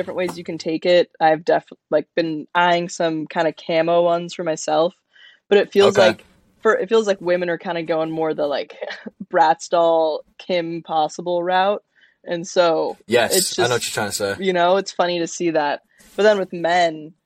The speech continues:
Speaker 1: yeah, it's also interesting too, seeing where they can take it, um, in just every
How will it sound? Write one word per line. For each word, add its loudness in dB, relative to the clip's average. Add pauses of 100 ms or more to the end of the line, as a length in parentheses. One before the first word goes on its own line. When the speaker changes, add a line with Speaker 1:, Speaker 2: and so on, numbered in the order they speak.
(200)
Speaker 1:
yeah, 4
it's -8
also -2
interesting -12
too, -2
seeing -4
where -2
they 0
can -8
take -4
it, -2
um, -6 (840)
in 2
just 0 (100)
every 2